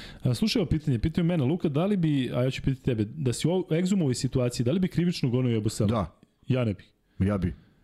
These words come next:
Speaker 1: Šta da, da, da, šta
Speaker 2: Da ide u
Speaker 1: dobiješ tim?
Speaker 2: zatvor. Ne, ne dobiješ ništa, ali vidi, e, ne bi, naravno, ne bavim se time u životu, ali mora da postoji ozbiljno
Speaker 1: Mene
Speaker 2: dobra
Speaker 1: si iznenadio.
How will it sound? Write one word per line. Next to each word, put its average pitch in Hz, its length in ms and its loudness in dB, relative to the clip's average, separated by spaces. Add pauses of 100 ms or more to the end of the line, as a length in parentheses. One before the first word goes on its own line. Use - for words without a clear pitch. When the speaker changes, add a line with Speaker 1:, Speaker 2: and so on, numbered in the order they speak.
(1600)
Speaker 1:
Šta - 460 -4
da, 117 120 0
da, 117 340 2
da, 117 120 0 (400)
šta 120 200 -10
Speaker 2:
Da 92 160 0
ide - 60 2
u - 40 0
Speaker 1:
dobiješ 104 180 2
tim? - 100 2
Speaker 2:
zatvor. - 260 -4 (160)
Ne, 101 220 0 (140)
ne 143 160 0
dobiješ 202 300 0
ništa, 120 340 -2
ali 101 160 0
vidi, 104 160 -2
e, - 280 -4 (460)
ne 110 260 0
bi, 80 80 -8
naravno, 87 360 -2
ne 92 260 0
bavim 95 200 0
se - 140 -10
time 92 220 0
u 87 60 0
životu, 80 400 -2
ali 107 180 0
mora 170 240 0
da 143 80 0
postoji 120 480 0 (100)
ozbiljno 110 420 0
Speaker 1:
Mene 87 120 -2
Speaker 2:
dobra 127 280 0
Speaker 1:
si - 140 0
iznenadio. 120 400 0